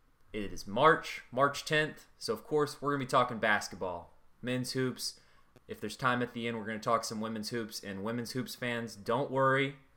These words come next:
If we don't talk about the women three-peating an A C C championship in Greensboro as much as you'd like, we're gonna have more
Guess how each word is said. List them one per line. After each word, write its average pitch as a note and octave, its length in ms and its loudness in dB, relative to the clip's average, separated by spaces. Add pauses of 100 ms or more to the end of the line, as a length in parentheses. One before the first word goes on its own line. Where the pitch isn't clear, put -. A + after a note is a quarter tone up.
(500)
If G2 120 -16
we G#2 140 -2
don't A#2 240 2
talk B2+ 240 6
about B2 420 4 (560)
the G#2 80 -8
women B2+ 380 0
three-peating B2+ 680 -2
an A2+ 100 -4
A A#2 160 2
C A2+ 200 -6
C A#2 280 -4
championship A#2 760 -4
in A2 100 -4
Greensboro A2+ 560 0
as G#2+ 140 0
much A2+ 180 -2
as A2 140 -8
you'd A2+ 100 -4
like, A#2 440 4 (180)
we're G2 100 -8
gonna G#2+ 160 -4
have G#2 320 -2 (320)
more B2+ 600 4